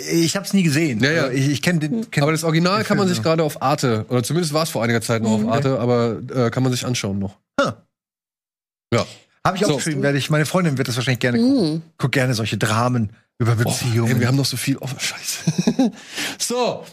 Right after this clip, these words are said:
Speaker 2: dann, womit machen wir weiter? Mit, können wir deinen Platz zwei relativ schnell abhaken?
Speaker 1: Ja, aber, äh, äh,
Speaker 2: Rick
Speaker 1: ach.
Speaker 2: and Morty hast du auf Platz zwei.
Speaker 1: Ja, wir haben ja schon mal eine ganze, äh, drei-, Dreiviertelstunde aufgenommen.
Speaker 3: Welche
Speaker 1: Ich spiel
Speaker 3: Staffel lief denn dieses, äh, welche Staffel lief denn letztes Jahr?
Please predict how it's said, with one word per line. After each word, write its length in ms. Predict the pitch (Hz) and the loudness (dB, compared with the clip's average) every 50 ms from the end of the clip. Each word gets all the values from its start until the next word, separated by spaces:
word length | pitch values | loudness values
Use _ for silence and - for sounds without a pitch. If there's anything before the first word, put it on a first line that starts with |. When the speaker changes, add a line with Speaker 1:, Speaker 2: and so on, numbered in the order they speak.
| _ _ _ | _ _ _
Speaker 2:
dann, 320 | - 170 196 226 220 190 | 0 2 2 2 2 4
womit 180 | 180 185 190 180 | 4 2 2 2
machen 160 | 185 180 185 | 2 2 2
wir 100 | 180 185 | 2 2
weiter? 640 | 185 202 214 226 220 - 220 226 220 226 226 226 226 226 | 2 2 2 0 0 0 0 2 2 2 2 2 2 4
Mit, 560 | 214 196 196 202 - - - - - - - _ _ _ _ _ _ _ _ _ _ _ _ _ _ _ _ _ _ _ _ _ _ _ _ _ _ _ _ | 4 2 2 0 -2 -6 -8 -8 -10 -12 -18 _ _ _ _ _ _ _ _ _ _ _ _ _ _ _ _ _ _ _ _ _ _ _ _ _ _ _ _
können 180 | - 123 123 139 | -2 0 2 2
wir 60 | 139 | 2
deinen 220 | 120 113 127 135 | 2 0 0 0
Platz 320 | 131 127 127 - - - - | 0 0 -2 -2 -2 -6 -6
zwei 260 | - 104 107 117 120 | -2 0 0 2 2
relativ 300 | 110 117 120 113 113 101 | 0 0 0 -2 -2 -2
schnell 220 | - - 104 104 | -2 0 0 0
abhaken? 220 | 95 117 117 107 123 | 0 -2 -2 0 0
Speaker 1:
Ja, 120 | 165 208 - | 2 2 0
aber, 220 | - 151 156 139 | -2 -2 -4 -4
äh, 160 | 123 - - - | -6 -8 -8 -8
äh, 280 | - - - - - - 71 - _ _ _ _ _ _ - 95 | -10 -12 -14 -16 -16 -18 -20 -20 _ _ _ _ _ _ -2 -2
Speaker 2:
Rick 120 | 107 135 | 0 0
Speaker 1:
ach. 40 | - 143 | 2 2
Speaker 2:
and 80 | 123 | 2
Morty 300 | 117 117 117 110 104 98 | 2 2 0 0 -2 -2
hast 220 | 90 87 87 - - | -2 -2 -4 -6 -8
du 80 | - | -10
auf 100 | - - - - | -12 -14 -16 -10
Platz 220 | - 92 85 - - | -8 -8 -8 -8 -8
zwei. 140 | - 82 | -6 -2
Speaker 1:
Ja, 200 | 87 113 120 143 | 0 0 0 2
wir 100 | 143 139 | 2 0
haben 100 | 127 160 | 0 0
ja 80 | 185 175 | 0 0
schon 120 | - 175 175 | 0 2 2
mal 240 | 160 151 147 147 143 | 2 2 4 2 2
eine 180 | 139 139 139 131 | 2 0 -2 0
ganze, 580 | 139 135 147 160 - - 156 143 139 135 131 123 120 120 123 127 131 131 131 143 | 0 -2 -2 -2 -4 -2 -2 0 2 2 0 0 -4 -6 -8 -10 -8 -8 -6 -4
äh, 120 | 139 135 131 120 - | -4 -4 -4 -4 -2
drei-, 240 | 139 127 123 131 131 | -2 0 0 -2 -2
Dreiviertelstunde 600 | - - 143 139 - 156 135 - 160 151 151 113 | 0 0 0 0 0 -4 -2 0 0 2 2 2
aufgenommen. 360 | 113 123 - 139 131 123 120 | 0 -2 -2 -2 0 2 2
Speaker 3:
Welche 120 | 110 233 | 2 2
Speaker 1:
Ich 60 | 214 | 0
spiel 120 | - - 165 | 0 0 -2
Speaker 3:
Staffel 120 | 165 170 185 | 0 0 0
lief 140 | 170 165 | 0 -2
denn 220 | - 185 170 165 170 | -2 -2 -2 0 0
dieses, 320 | 170 170 170 170 - - - | 0 0 -2 -2 -4 -6 -8
äh, 580 | - 175 170 160 160 170 165 - 95 107 104 - | -6 -6 -4 -4 -4 -4 -4 -6 -6 -8 -8 -4
welche 200 | 175 190 175 190 | -2 0 0 0
Staffel 260 | - - 226 - 190 | -2 -2 -2 -2 0
lief 100 | 170 165 | -2 0
denn 120 | - 170 160 | 0 -2 -2
letztes 280 | 160 160 - 165 - | -2 -4 -4 -6 -8
Jahr? 160 | 170 180 220 | -6 -8 -8